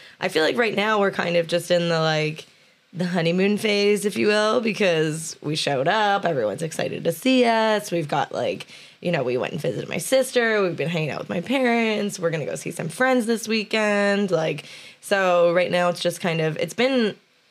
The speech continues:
over a year and a half since we were here for just that visit that we came for the month.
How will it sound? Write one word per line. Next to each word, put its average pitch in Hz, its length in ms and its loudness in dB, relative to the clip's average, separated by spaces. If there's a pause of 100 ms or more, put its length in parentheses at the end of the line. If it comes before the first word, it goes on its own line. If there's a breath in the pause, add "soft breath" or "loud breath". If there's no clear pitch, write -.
(140)
over 233 300 4
a 208 60 4
year 190 280 4
and 175 100 2
a 170 40 0
half 180 400 0
since 147 280 -6
we 165 140 -2
were 151 140 0
here 160 560 0 (460 soft breath)
for 190 180 2
just 170 400 -2
that 156 220 0
visit 165 400 2
that - 100 -2
we 165 100 -2
came 165 240 -2
for 165 120 -2
the 160 80 0
month. 160 420 -2